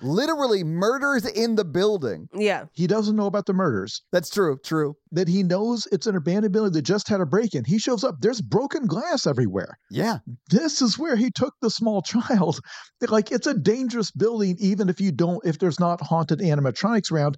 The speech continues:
Speaker 3: And then he finds a blood stain.
Speaker 1: Yes.
Speaker 2: Yes.
Speaker 3: And cleans it up.
Speaker 1: Yes.
Speaker 3: Because
Speaker 1: <laughs>
Speaker 3: part of his security jar-, guard job is to clean, is to clean. So he's like, "Okay, gotta sweep up this,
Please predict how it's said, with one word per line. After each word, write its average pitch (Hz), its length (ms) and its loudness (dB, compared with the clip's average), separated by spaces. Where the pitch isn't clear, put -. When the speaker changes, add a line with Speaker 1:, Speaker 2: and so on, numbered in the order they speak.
Speaker 3:
And 226 240 2
then 262 140 0
he 262 220 4
finds 269 640 0
a 226 120 2
blood 220 640 0
stain. 170 680 0
Speaker 1:
Yes. 180 320 0
Speaker 2:
Yes. 214 240 2
Speaker 3:
And 339 260 0
cleans 339 560 -2
it 320 200 2
up. 330 380 -2
Speaker 1:
Yes. 262 480 0
Speaker 3:
Because 220 420 4
Speaker 1:
<laughs> - 80 -12
Speaker 3:
part 196 200 2
of 220 80 0
his 240 180 2
security 247 520 2
jar-, 208 320 0
guard 196 300 2
job 208 320 0
is 208 180 0
to 196 140 0
clean, 185 480 2
is 185 200 0
to 175 100 -6
clean. 190 400 2
So 190 160 0
he's 156 120 0
like, 175 160 0
"Okay, 214 360 0
gotta 190 180 0
sweep 170 320 0
up 175 160 0
this, 156 180 0